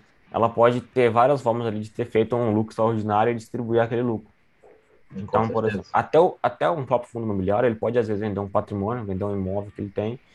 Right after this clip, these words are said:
Speaker 1: e distribuir. Mas é raro e quando acontecer, você vai provavelmente ficar sabendo. Mas uma empresa, ela pode acontecer disso também,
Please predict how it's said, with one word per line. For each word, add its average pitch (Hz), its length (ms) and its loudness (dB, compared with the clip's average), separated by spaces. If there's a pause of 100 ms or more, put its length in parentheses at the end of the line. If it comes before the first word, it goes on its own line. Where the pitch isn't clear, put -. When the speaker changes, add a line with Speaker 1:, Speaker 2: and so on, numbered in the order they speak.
(240)
Speaker 1:
e 120 340 0
distribuir. 110 440 -4 (480)
Mas 95 480 -2 (380)
é 110 60 0
raro 110 320 2
e 107 40 -4
quando 113 140 0
acontecer, 101 360 -6
você 98 80 -10
vai 107 140 2
provavelmente 107 460 -2
ficar - 140 -14
sabendo. 101 360 -4 (380)
Mas 110 100 0
uma 123 100 2
empresa, 120 440 4
ela 107 200 2
pode 110 280 0
acontecer 113 640 -2
disso 107 220 -8
também, 113 340 -6